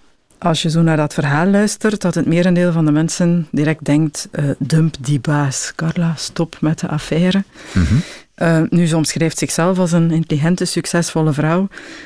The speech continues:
Speaker 1: Dus ik vermoed dat ze dat antwoord ook zelf, eh, al kan verzinnen. Nu, ehm,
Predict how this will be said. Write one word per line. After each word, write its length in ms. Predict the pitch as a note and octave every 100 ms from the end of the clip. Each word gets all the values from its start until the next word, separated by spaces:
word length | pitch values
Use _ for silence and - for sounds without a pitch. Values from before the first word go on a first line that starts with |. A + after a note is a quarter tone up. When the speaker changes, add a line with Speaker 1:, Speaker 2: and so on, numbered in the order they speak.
| -
Speaker 1:
Dus 240 | E3 D#3+ -
ik 220 | D#3+ D3+
vermoed 340 | - D#3 D#3 D#3+
dat 140 | F3
ze 60 | D#3
dat 200 | D3+ -
antwoord 400 | E3 - D3+ D3
ook 280 | D3 - -
zelf, 520 | D3+ C#3+ D3+ E3+ - -
eh, 340 | E3+ E3 E3 D3+
al 440 | - E3 D#3+ D#3+ D3 -
kan 220 | E3 E3
verzinnen. 500 | D#3+ D#3+ F#3+ A#3 A#3+ - - - - - - - -
Nu, 520 | - F#3 G3 F#3+ F#3+ -
ehm, 500 | F#3 F#3 F#3 F#3